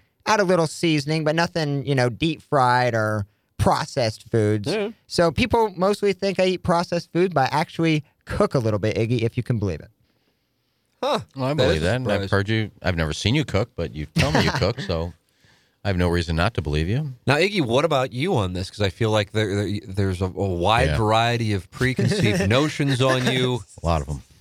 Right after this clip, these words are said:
Speaker 2: Uh, ranging from actually
Speaker 3: Most of 'em are
Speaker 2: killing
Speaker 3: real,
Speaker 2: people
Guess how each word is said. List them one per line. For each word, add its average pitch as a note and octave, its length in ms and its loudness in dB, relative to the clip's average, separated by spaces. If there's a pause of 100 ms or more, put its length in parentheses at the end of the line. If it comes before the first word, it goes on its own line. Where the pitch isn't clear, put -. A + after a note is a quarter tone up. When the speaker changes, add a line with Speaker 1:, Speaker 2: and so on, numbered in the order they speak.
(120)
Speaker 2:
Uh, F2 400 2
ranging G2 460 -2
from G2 160 -4
actually F#2+ 200 -2
Speaker 3:
Most G#2 160 2
of G#2+ 60 0
'em A2 60 2
are - 40 2
Speaker 2:
killing D3 220 2
Speaker 3:
real, C3+ 180 2
Speaker 2:
people C3+ 320 0